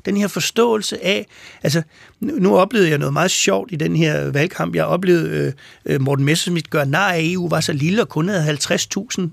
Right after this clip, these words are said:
øh, ansatte. Og det var bare sjovt at høre, fordi normalt så hører man jo det modsatte. Kæmpe bureaukrati og sådan noget. Men reelt set,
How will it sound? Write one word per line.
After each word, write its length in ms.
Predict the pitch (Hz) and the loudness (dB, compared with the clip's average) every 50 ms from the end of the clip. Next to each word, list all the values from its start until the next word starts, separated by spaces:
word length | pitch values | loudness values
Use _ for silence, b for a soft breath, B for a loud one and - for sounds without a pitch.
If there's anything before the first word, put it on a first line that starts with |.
| - - | -4 -2
øh, 160 | 165 160 151 160 - | -2 -2 -2 -2 -2
ansatte. 480 | 139 156 180 - - - - 175 - B B B B B B B B | -4 -2 -2 -2 -2 -2 -4 -4 -6 B B B B B B B B
Og 120 | - 143 156 | -2 2 2
det 80 | 190 | 4
var 100 | 208 214 | 4 2
bare 160 | 185 151 180 151 | 2 0 0 2
sjovt 300 | - - 190 220 277 226 | 2 2 2 2 2 2
at 60 | 147 | 2
høre, 140 | 160 165 151 | 2 2 0
fordi 160 | 165 156 160 | 0 0 2
normalt 340 | 156 160 175 196 220 208 - | 2 4 4 2 2 0 0
så 80 | 214 | 2
hører 120 | 190 196 202 | 2 2 2
man 100 | 196 190 | 2 0
jo 60 | 165 | -2
det 100 | 147 143 | 0 2
modsatte. 500 | 151 190 269 302 - - 170 160 151 147 B B B _ | 4 4 4 4 2 0 -2 -4 -4 -8 B B B _
Kæmpe 360 | - - - 262 294 302 285 | -4 0 0 0 2 0 0
bureaukrati 600 | 196 160 175 170 147 - 156 - - - 90 - 143 | 0 0 0 0 0 -2 -6 -6 -6 -6 -8 -8 -8
og 60 | 160 | -10
sådan 100 | - 170 | -10 -12
noget. 160 | 143 135 B B B B B B B - | -12 -14 B B B B B B B -4
Men 140 | 190 165 170 | -2 0 2
reelt 400 | 185 208 208 233 277 302 277 247 | 4 6 6 6 6 4 2 -2
set, 540 | - - - 240 233 196 160 - - - | -2 -2 0 0 -2 -2 -4 -10 -16 -20